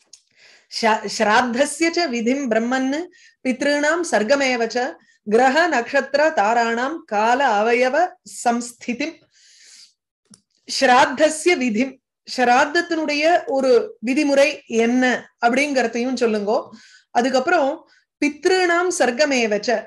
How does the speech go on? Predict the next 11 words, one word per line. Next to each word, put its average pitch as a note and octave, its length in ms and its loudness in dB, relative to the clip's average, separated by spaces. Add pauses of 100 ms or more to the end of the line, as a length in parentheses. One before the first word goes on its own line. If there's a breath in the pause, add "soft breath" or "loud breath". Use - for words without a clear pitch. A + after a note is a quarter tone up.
(120)
பித்ருக்களினுடைய E4 1080 0
ஒரு B3+ 200 0
சிருஷ்டி B3+ 480 -2
எப்படி D4+ 400 -2
ஏற்படுறது A3+ 640 0 (260)
அப்படிங்கிறார். A3 600 -2 (720 loud breath)
ஆம், F#3 400 -10 (580)
பித்ருக்களினுடைய D#4+ 800 -2 (300)
சிருஷ்டிங்கிறச்சே E4 960 -4 (500)
இப்ப, G3 220 -8 (160)
அஹ், F3 240 -4